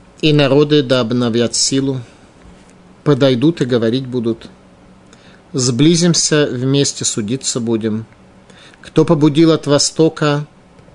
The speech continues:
того, который правду призвал в спутники себе,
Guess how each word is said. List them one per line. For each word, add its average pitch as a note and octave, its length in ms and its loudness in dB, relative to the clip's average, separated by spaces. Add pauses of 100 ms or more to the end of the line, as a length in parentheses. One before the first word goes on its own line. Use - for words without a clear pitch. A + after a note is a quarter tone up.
(240)
того, C3+ 260 2
который B2+ 400 -2
правду B2+ 400 -2
призвал A#2+ 420 -2
в - 60 -12
спутники - 500 -8
себе, A2+ 500 -2